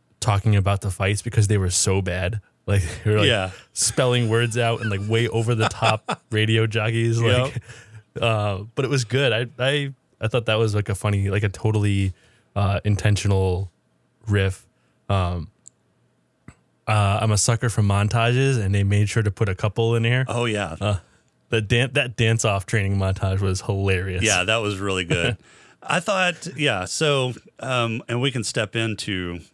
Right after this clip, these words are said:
Speaker 2: you know, some of the, the production design and, and things. Uh, they had both C G I robots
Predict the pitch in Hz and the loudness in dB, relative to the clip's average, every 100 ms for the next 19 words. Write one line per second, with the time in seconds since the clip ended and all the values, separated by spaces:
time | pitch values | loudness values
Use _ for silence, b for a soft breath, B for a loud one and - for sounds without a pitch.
0 | - 101 90 82 - 107 98 90 87 90 | -20 -12 -10 -10 -10 -10 -8 -6 -6 -6
1 | 90 - 87 98 - 107 90 87 87 87 | -10 -12 -6 -6 -6 -8 -8 -8 -6 -6
2 | 85 85 85 82 85 90 85 80 80 82 | -6 -6 -8 -10 -12 -12 -12 -10 -12 -14
3 | - _ _ 92 85 85 - B B B | -18 _ _ -10 -8 -10 -14 B B B
4 | B - 107 104 104 107 170 170 110 123 | B -4 0 2 0 -2 -14 -20 -4 -2
5 | 156 143 143 156 107 98 101 107 - _ | 0 -2 -2 -2 -2 -2 -6 -12 -18 _
6 | _ _ _ _ _ _ _ _ _ _ | _ _ _ _ _ _ _ _ _ _
7 | 196 117 117 110 104 - - - - - | -20 -4 -2 0 -4 -6 -20 -10 -6 -2
8 | 170 143 147 120 123 131 139 151 156 165 | -2 -2 -2 0 0 -2 -2 -2 -4 -6
9 | - | -10